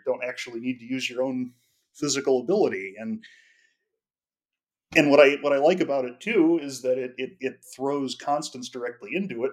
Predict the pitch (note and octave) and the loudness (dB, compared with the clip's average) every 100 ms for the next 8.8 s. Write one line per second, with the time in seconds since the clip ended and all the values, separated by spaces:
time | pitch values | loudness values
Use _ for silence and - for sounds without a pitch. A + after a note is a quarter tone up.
0 | - A2 G#2+ A2+ B2 A#2 A2+ A2 A2 - | -4 -6 -6 -6 -6 -6 -12 -12 -14 -18
1 | _ _ _ A#2+ A#2 G#2+ G#2 - C3+ B2 | _ _ _ -4 -2 -2 -4 -4 -6 -6
2 | A#2 - C3 D3 C3 B2 - C#3 B2 - | -4 2 4 6 4 2 2 2 2 -6
3 | - C#3 B2+ B2 C3+ - - E3+ F#3+ C3+ | 0 0 0 -6 -8 -10 -2 0 0 -4
4 | A#2 A#2 G2+ A#2+ A#2+ - A2+ A2+ A#2+ A#2 | -4 -6 -8 -6 -6 -6 -10 -10 -10 -10
5 | A#2 C3 A2+ A2 B2 A2+ A#2 - B2 A#2+ | -8 -10 -6 -4 -4 -10 -20 -10 -8 -6
6 | A2 - G#2+ - - _ _ _ _ _ | -8 -8 -10 -10 -20 _ _ _ _ _
7 | _ - A2+ A2 - F#3 G3 C#3+ F#2 F2+ | _ 0 2 0 0 2 2 -2 -12 -14
8 | _ _ A2+ G#2+ G#2 G2+ A2 | _ _ -12 -10 -10 -8 -10